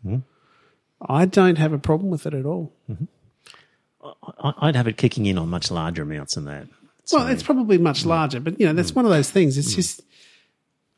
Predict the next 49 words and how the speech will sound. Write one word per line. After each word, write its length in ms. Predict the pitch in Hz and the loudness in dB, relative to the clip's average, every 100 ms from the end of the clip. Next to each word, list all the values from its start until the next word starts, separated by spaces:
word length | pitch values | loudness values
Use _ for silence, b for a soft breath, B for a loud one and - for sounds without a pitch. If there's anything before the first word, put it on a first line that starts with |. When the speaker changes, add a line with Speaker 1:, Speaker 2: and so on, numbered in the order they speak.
| b b b b b b b _ _ _ B B B - | b b b b b b b _ _ _ B B B -4
Speaker 2:
it's 160 | 220 - | -2 0
one 140 | 254 | 2
of 60 | 262 | 4
those 200 | 196 - | 4 6
things 200 | 185 160 | 6 6
that 60 | |
you 100 | 170 | 4
just 200 | 165 160 | 4 4
gotta, 240 | 175 147 196 | 4 4 4
you 80 | 185 | 6
gotta 160 | 208 | 6
set 260 | 196 185 175 | 6 2 2
the, 100 | 165 | 2
you 120 | 196 | 4
gotta 180 | 190 190 | 6 6
set 220 | - 156 | 2 -2
the 80 | 139 | -2
rate 280 | 139 131 - | -2 -2 0
right 280 | 139 131 143 | 2 2 0
and 120 | 147 | -4
all 80 | 139 | -4
that 120 | 151 | -4
sort 140 | - 113 | -4 -4
of 40 | |
stuff. 220 | - 135 | -8 -4
I 60 | 170 | 0
don't 100 | 185 | 2
know 80 | 151 | 2
if 100 | 135 | 0
it's 140 | 117 | -4
a 40 | |
Speaker 1:
Mm. 40 | 127 | -2
Speaker 2:
million 240 | 147 160 | 2 4
dollars 260 | 151 147 123 | 6 4 2
or 60 | |
two 220 | 110 - 165 | -2 2 4
million 240 | 147 139 | 4 2
dollars 200 | 135 135 | -2 -6
or 60 | 123 | -6
Speaker 1:
Mm. 40 | |
Speaker 2:
five 280 | - 151 156 | -2 0 2
million 240 | 139 120 | 0 -2
dollars. 300 | 113 113 117 135 | -6 -10 -10 -8
You've 100 | 131 | -4
Speaker 1:
Mm. 40 | |
Speaker 2:
gotta 180 | 156 170 | 0 2
have 160 | 165 | 2
it 120 | 131 101 | 0 -2
somewhere 680 | - 135 135 95 110 139 | -2 -2 -4 -6 -12 -14